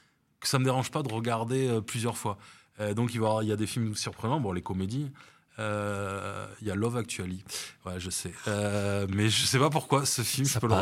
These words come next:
Speaker 1: regarder.
Speaker 2: hein.
Speaker 1: Ah non, mais pff, je peux le regarder, mais deux cents fois.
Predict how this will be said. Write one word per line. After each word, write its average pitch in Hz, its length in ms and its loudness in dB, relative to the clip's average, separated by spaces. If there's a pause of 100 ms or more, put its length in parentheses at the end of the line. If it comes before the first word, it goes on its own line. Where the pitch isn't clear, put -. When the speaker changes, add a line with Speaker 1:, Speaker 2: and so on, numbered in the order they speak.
Speaker 1:
regarder. 104 140 0
Speaker 2:
hein. 90 260 -6
Speaker 1:
Ah 113 100 6
non, 113 200 6
mais 95 120 0
pff, - 400 -8
je 90 180 -4
peux 110 60 2
le 101 60 4
regarder, 92 540 0
mais 85 180 -2
deux 104 260 -2
cents 98 220 -2
fois. 104 360 -2